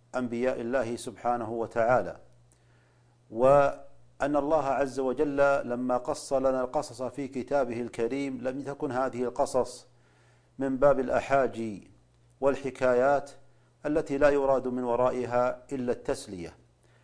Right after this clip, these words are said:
بل فيها من الدروس والعبر، والعبر والآيات والحكم وما ينبغي أن يؤتسى بهم عليهم الصلاة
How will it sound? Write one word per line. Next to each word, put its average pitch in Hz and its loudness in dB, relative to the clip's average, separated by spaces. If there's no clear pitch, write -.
بل 123 2
فيها 147 0
من 131 -4
الدروس 123 -4
والعبر، 131 2
والعبر 120 0
والآيات 110 -2
والحكم 135 -4
وما 127 -2
ينبغي 143 0
أن 131 -2
يؤتسى 135 -2
بهم 139 -4
عليهم 127 -2
الصلاة 120 -2